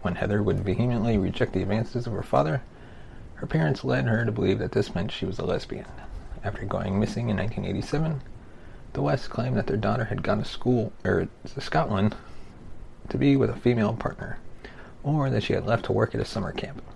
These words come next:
In reality, they had tied up, raped, and killed Heather before burying her in their garden. Horrifically, one of Heather's brothers helped dig the grave,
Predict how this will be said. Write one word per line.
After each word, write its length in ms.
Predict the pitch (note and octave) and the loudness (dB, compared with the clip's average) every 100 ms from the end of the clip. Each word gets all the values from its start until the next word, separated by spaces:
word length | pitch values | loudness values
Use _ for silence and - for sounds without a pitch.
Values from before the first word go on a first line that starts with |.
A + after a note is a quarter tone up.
| - | -10
In 120 | G2+ F#2+ | -4 -2
reality, 500 | F#2 G#2+ B2+ C3+ A#2+ - | 0 2 2 2 -2 -8
they 60 | G#2+ | -8
had 180 | - - | -6 0
tied 260 | A1 A#1+ | 2 2
up, 220 | C#3 - - - | 0 -2 -8 -4
raped, 280 | - C3+ - | -2 -2 -2
and 160 | A2+ A2+ | -2 0
killed 360 | - C#3+ G2+ - - - - - | 2 2 2 -2 -8 -14 -14 -4
Heather 340 | - G2 G2 | -2 0 0
before 320 | G#2 - A#2+ | 0 2 2
burying 340 | B2 C3+ B2+ A#2 | 4 4 2 2
her 200 | A#2+ A#2+ | 2 2
in 80 | G#2 | 0
their 140 | G2 | 0
garden. 340 | - E2+ D2+ - - - - - - - - - - - - - - - - - | 0 -2 -4 -8 -10 -10 -10 -12 -14 -16 -12 -12 -10 -12 -10 -8 -6 -6 -6 2
Horrifically, 600 | A2 A#2+ - - G#2 B2+ A2+ - | 6 6 6 2 2 2 0 -6
one 180 | - - | -2 -2
of 80 | - | 0
Heather's 340 | - F#2+ F#2+ - | 0 0 0 0
brothers 400 | G#2+ G#2+ A2 - | 0 2 0 2
helped 300 | C#3 C3+ B2+ | 4 4 4
dig 180 | D3 | 2
the 80 | - | 0
grave, 320 | B2 G2 - | -2 -2 -4